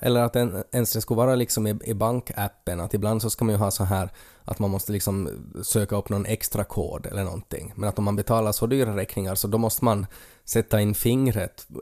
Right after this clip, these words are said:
i, i ett hål i telefonen och så sticker en liten nål så att det liksom gör ont och tar en droppe blod eller någonting. Så att det faktiskt blir att, jo, men det här är rätt D N A från rätt person.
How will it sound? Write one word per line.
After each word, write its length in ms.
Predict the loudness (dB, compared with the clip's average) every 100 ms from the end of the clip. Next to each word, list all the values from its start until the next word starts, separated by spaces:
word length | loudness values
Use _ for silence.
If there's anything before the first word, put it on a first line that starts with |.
| -10
i, 140 | -4 -2
i 320 | -2 -2 -2
ett 160 | -2
hål 380 | 2 4 4 4
i 40 | 2
telefonen 600 | -2 -2 0 0 0 -2
och 60 |
så 100 | -4
sticker 360 | -2 -2 2 2
en 100 | 2
liten 280 | 0 0 4
nål 480 | 6 4 2 -2 -6 -10 -20 _ _ -6
så 120 | -4
att 80 | -2
det 80 |
liksom 260 | -2 0 2
gör 140 | 4
ont 360 | 4 2 0 -4
och 80 | -2
tar 200 | -2 0
en 220 | -4 -6
droppe 440 | -10 -6 -4 -2 0
blod 380 | 2 2 2
eller 160 | 0 -4
någonting. 540 | -6 -8 -10 -12 -14 -18 _ _ _ _ _ _
Så 120 | -4
att 60 | -2
det 80 | 2
faktiskt 320 | 0 0 0
blir 200 | 2 0
att, 140 | 0
jo, 120 | 2 2
men 140 | 2
det 80 | 2
här 180 | 4 2
är 100 | 0
rätt 340 | -2 -4 -4
D 160 | -2 -2
N 180 | -2
A 240 | -2 -4 -4
från 180 | -4 -4
rätt 200 | -6 -6
person. 440 | -6 -6 -6 -8